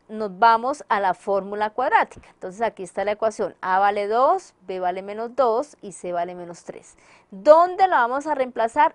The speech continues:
Aquí en esta fórmula, pero por favor, tener mucho cuidado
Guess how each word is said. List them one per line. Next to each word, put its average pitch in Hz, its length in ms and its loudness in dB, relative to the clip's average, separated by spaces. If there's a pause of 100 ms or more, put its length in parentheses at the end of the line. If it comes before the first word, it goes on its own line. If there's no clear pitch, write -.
(140)
Aquí 240 460 -2
en 311 120 -8
esta 311 300 -4
fórmula, 294 640 -2
pero 220 220 -4 (160)
por 196 240 -4
favor, 190 540 -2 (340)
tener 208 360 -8
mucho 320 580 -6
cuidado 254 560 2